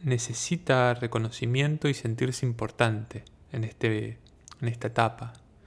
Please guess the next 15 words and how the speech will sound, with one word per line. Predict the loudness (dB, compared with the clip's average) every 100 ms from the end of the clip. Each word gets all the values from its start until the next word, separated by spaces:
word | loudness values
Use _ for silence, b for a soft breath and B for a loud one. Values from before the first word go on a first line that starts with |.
| b b b b b b b b b -4
Importa | 0 4 6 6
la | 6
imagen | 6 4 4 2 2
propia, | 6 6 6 2 -2 -4 -8
importa | -6 -4 -4 -2
el | -4
cuerpo, | 4 6 8 4 0 -2 -2 -6
la | -6 -6
personalidad, | -6 -4 0 0 2 6 6 6 0 -18 -20 -8
la | -4 -2
seguridad | 2 4 4 4 4
personal | 4 2 0 4 6
a | 4
través | 6 6 6 6
de | 4 4